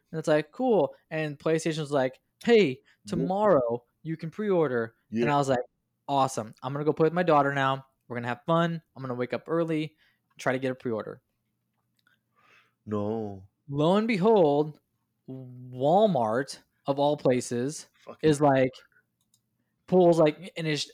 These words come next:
Speaker 1: pulls up in a shady van, right? And is like,
Speaker 2: "Hey, you
Speaker 1: "Hey."
Speaker 2: kids want some PlayStations?"
Speaker 1: "You guys want some PlayStations?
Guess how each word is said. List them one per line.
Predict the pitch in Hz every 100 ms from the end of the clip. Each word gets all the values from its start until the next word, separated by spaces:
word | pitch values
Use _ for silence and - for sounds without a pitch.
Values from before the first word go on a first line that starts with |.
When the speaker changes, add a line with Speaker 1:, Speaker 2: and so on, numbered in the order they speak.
| -
Speaker 1:
pulls | - 185 175
up | 165
in | 143
a |
shady | - 156 151 156
van, | 147 156 160 135
right? | 127 147
And | 151
is | 131
like, | 131 127 - _ _ _ -
Speaker 2:
"Hey, | 131
you | 131 135
Speaker 1:
"Hey." |
Speaker 2:
kids | 127 110
want | 147 156
some | - 120
PlayStations?" | 135 143 143 175 180 170 170 185 - -
Speaker 1:
"You | 135
guys | 131
want | 131 131
some | 127
PlayStations? | 127 131 135 - 156 - 185 196 -